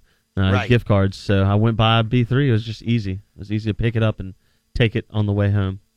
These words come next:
Speaker 2: Ah, shout out to Steven Soller.
Speaker 1: Here, and I saw Steven.
Speaker 2: B three in Madison.
Speaker 1: I saw Steven yesterday. Um, he was gonna give me gift cards, and I was like, "You already
Speaker 2: Good
Speaker 1: gave them
Speaker 2: dude.
Speaker 1: to me, but I'll take more." Um,
Speaker 2: Love it, love
Speaker 1: the, here's the real question,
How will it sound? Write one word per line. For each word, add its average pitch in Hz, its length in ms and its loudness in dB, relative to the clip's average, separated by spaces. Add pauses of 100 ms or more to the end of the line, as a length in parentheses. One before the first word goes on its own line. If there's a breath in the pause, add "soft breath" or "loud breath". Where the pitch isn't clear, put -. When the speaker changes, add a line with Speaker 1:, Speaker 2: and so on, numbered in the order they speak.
(160)
Speaker 2:
Ah, 151 540 -8
shout 139 560 -8
out 165 280 -8
to 143 140 -8
Steven 151 600 -8
Soller. 147 760 -6 (280)
Speaker 1:
Here, 196 260 4 (140)
and 139 160 4
I 147 40 4
saw 202 220 2
Steven. 98 360 0
Speaker 2:
B 92 40 -2
three 185 340 -6
in 160 140 -12
Madison. 185 580 -8
Speaker 1:
I 117 80 2
saw 151 220 -2
Steven 92 360 -4
yesterday. 92 440 -4 (380)
Um, 117 480 2
he 123 140 2
was 123 120 0
gonna 135 160 2
give 123 160 0
me 123 120 2
gift 117 220 0
cards, 101 300 -2
and 101 80 -4
I 101 40 0
was 101 120 -2
like, 98 120 -6
"You 135 220 0
already 170 160 0
Speaker 2:
Good - 40 0
Speaker 1:
gave 123 160 2
them 123 80 0
Speaker 2:
dude. 104 100 -6
Speaker 1:
to 104 100 0
me, 98 140 -2
but 98 340 -2
I'll 101 200 -2
take 113 200 -2
more." 101 260 -2 (360)
Um, 131 600 2
Speaker 2:
Love 78 240 -18
it, - 80 -18
love 117 100 -6
Speaker 1:
the, 143 480 4 (220)
here's 170 320 2
the 131 100 2
real 135 160 2
question, 101 520 -2